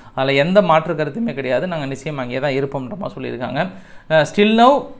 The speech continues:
அதாவது ஒரு சில ஊடகங்கள் வந்து, ஆ, எகிப்துக்கு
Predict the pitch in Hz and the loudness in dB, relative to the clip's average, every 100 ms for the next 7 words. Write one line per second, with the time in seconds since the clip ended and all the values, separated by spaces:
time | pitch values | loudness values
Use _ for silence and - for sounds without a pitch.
0 | - - - - - 123 147 170 226 202 | -20 -20 -20 -20 -6 0 2 2 0 -2
1 | 139 147 160 175 185 180 180 175 185 185 | -2 0 -2 -2 -2 0 0 2 2 0
2 | 185 175 170 175 196 196 160 - - 135 | -2 -4 -4 0 2 2 0 -8 -10 -6
3 | 139 143 147 180 - 190 160 175 165 160 | -4 -4 -2 -4 -4 -8 -4 -2 0 -2